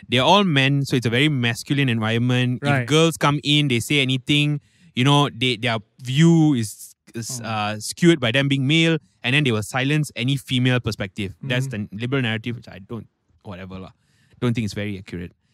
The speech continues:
Speaker 1: The second narrative is basically personality differences.
Speaker 2: Mm-hmm.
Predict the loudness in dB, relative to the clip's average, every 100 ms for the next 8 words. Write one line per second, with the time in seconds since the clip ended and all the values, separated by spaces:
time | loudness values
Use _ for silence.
0 | _ _ _ -4 0 2 2 2 2 2
1 | 0 0 -2 -2 -2 -4 -2 -2 -2 -2
2 | -4 -4 -6 -8 -12 _ -12 -10 -12